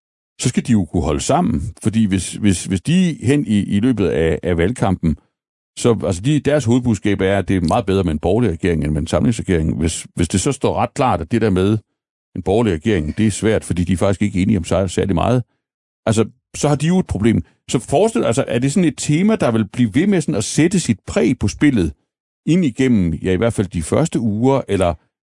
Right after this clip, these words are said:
damper det bare væk, øh, sådan som åbningsmeldinger nogle gange gør?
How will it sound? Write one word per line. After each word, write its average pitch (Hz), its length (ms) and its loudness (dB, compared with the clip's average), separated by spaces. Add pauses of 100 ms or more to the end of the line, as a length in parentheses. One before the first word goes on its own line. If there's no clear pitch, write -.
(160)
damper 104 280 2
det 87 140 0
bare 98 260 0
væk, - 420 -4 (120)
øh, 71 720 0 (400)
sådan 95 160 0
som 87 300 0
åbningsmeldinger 90 720 0
nogle 85 180 2
gange 87 180 0
gør? 90 180 0